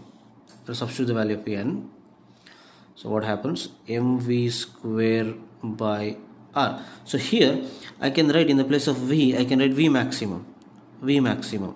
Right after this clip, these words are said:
V maximum, because I have taken the maximum value of static friction. I have taken the maximum value of static friction here. So corresponding to maximum value of static friction, the velocity with which you can turn will be maximum. So I'll take M V maximum square by R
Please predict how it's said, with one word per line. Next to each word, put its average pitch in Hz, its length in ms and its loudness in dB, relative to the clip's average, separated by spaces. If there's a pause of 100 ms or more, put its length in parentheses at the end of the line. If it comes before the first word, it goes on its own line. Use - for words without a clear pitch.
(120)
V 143 160 2
maximum, 113 400 0
because 127 260 2 (400)
I 123 80 0
have 127 240 0
taken 147 300 4
the 135 60 4
maximum 127 520 2
value 135 200 4
of 131 60 0
static 123 300 -2
friction. 135 420 -6
I 123 40 -6
have 117 180 -6
taken 127 240 -2
the 120 80 0
maximum 127 480 0
value 120 200 2
of 117 60 -6
static 113 280 -6
friction 120 280 -6
here. 139 220 -4 (640)
So - 120 -10
corresponding 127 540 2
to 127 60 0
maximum 120 420 0
value 127 180 2
of 120 60 -2
static 120 300 -2
friction, 175 420 -4 (560)
the 120 100 -4
velocity 135 500 2
with 135 180 4
which 139 160 2
you 135 60 -2
can 123 220 0
turn 123 440 2
will 123 160 0
be 123 120 2
maximum. 117 540 -2
So 120 140 -4
I'll 110 200 0
take 120 260 -4 (160)
M 131 300 4
V 139 300 4
maximum 127 540 2
square 117 260 -2
by 107 160 -2
R 117 260 -4